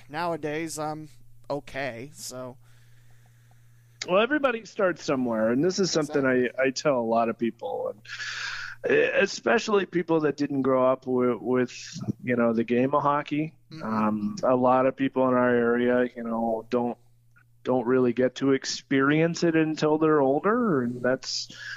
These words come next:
Speaker 2: I think that's a shame, and that's something that, you know, personally I, I'd like to, you know, address at some point. But, uh, yeah, for somebody that,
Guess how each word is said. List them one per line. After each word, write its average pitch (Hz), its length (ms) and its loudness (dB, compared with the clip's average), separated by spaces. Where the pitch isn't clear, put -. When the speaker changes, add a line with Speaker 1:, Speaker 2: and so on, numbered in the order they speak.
Speaker 2:
I 139 260 2
think 135 220 -2
that's 127 280 0
a 127 80 2
shame, 131 480 0
and 127 120 0
that's 123 240 0
something 123 460 -2
that, 120 240 0
you 127 80 -2
know, 117 160 2
personally 127 680 0
I, 117 420 2
I'd 117 160 -2
like 117 260 0
to, 117 340 0
you 120 100 0
know, 113 200 4
address 127 580 2
at 131 200 0
some 123 260 0
point. 113 440 -6
But, 117 380 0
uh, 110 200 0
yeah, 131 560 0
for 208 180 2
somebody 214 600 2
that, 143 320 -2